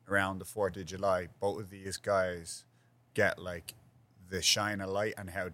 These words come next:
different their lives are. And yet you would expect the opposite.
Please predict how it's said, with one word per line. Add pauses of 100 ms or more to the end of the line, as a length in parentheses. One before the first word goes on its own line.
different
their
lives
are. (520)
And
yet (1200)
you
would
expect (400)
the
opposite.